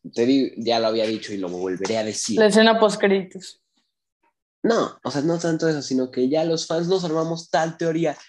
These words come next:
Speaker 1: que Marvel los, que, que creo que acabo de spoilear todo, sin decir ni una palabra de la película. Bueno, no
Speaker 2: Ay,
Speaker 1: lo
Speaker 2: no,
Speaker 1: dije
Speaker 2: bueno.
Speaker 1: ta-, no lo dije tal cual, pero es algo que ya veíamos venir.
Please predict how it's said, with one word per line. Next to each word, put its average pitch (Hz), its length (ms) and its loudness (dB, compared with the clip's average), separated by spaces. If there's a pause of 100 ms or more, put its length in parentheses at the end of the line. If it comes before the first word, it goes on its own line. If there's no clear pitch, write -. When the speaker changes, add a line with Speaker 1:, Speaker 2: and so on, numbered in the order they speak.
(180)
Speaker 1:
que 143 100 0
Marvel 135 560 -2 (100)
los, 120 480 -6 (240)
que, 117 220 -2 (300)
que 117 680 0 (960)
creo 117 160 -8
que 117 100 -10
acabo 107 380 0
de 95 80 -2
spoilear 85 580 -4
todo, 92 420 -2 (500)
sin 113 340 6
decir 110 400 4
ni 117 100 6
una 113 240 4
palabra 98 380 2
de 101 80 0
la 85 180 -4
película. 82 580 -6 (180)
Bueno, 175 240 6
no 202 120 8
Speaker 2:
Ay, 220 80 10
Speaker 1:
lo 208 60 10
Speaker 2:
no, 208 60 10
Speaker 1:
dije 196 120 8
Speaker 2:
bueno. 196 120 6
Speaker 1:
ta-, 151 180 4
no 185 140 2
lo 208 120 6
dije 202 220 4
tal 139 260 0
cual, 165 260 0
pero 135 260 -2
es 170 220 -4
algo 170 220 -6
que 131 160 -4
ya 127 160 -2
veíamos 127 520 -6
venir. 110 380 -2